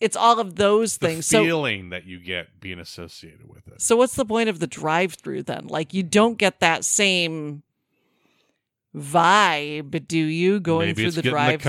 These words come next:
Speaker 1: drive-through?
Speaker 2: getting the cup and then carrying it around with you the rest of the day. Who
Speaker 1: Ah,
Speaker 2: knows?
Speaker 1: the cachet of the cup.
Speaker 2: I
Speaker 1: And
Speaker 2: don't
Speaker 1: apparently
Speaker 2: know.
Speaker 1: the cream cheese.
Speaker 2: Yeah.
Speaker 1: The cream cheese is a very important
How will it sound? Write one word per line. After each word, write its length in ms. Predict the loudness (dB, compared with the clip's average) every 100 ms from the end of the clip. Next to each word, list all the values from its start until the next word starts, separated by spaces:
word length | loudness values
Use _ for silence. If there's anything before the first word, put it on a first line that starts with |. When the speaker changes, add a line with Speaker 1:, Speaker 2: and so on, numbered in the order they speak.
| 4
Speaker 1:
drive-through? 300 | 4 2 0 -6
Speaker 2:
getting 240 | -6 -4 -4
the 80 | -4
cup 300 | -2 -2 -2
and 100 | -6
then 140 | -6
carrying 420 | -6 -2 0 0
it 20 |
around 260 | -2 -4 -4
with 180 | -6 -6
you 80 | -4
the 80 |
rest 240 | -2 -2 -6
of 60 |
the 100 | -12
day. 240 | -4 -4 -2
Who 80 | -2
Speaker 1:
Ah, 340 | 0 2 2
Speaker 2:
knows? 80 | 2
Speaker 1:
the 40 | -2
cachet 640 | 0 0 2 0 2 2
of 140 | 0
the 100 | -4
cup. 360 | -4 -2 0 -2 -6
Speaker 2:
I 180 | -2 2
Speaker 1:
And 80 | 4
Speaker 2:
don't 60 | 4
Speaker 1:
apparently 360 | 6 6 6
Speaker 2:
know. 40 | 4
Speaker 1:
the 60 |
cream 300 | 2 0 -2
cheese. 440 | 0 -2 -2 -4 -4
Speaker 2:
Yeah. 140 | -4 -8 _ _
Speaker 1:
The 120 | -2
cream 340 | 0 2 2 2
cheese 360 | 2 4 2
is 140 | 2 2
a 80 | 0
very 560 | -2 2 6 6 4
important 600 | 2 0 2 2 2 -2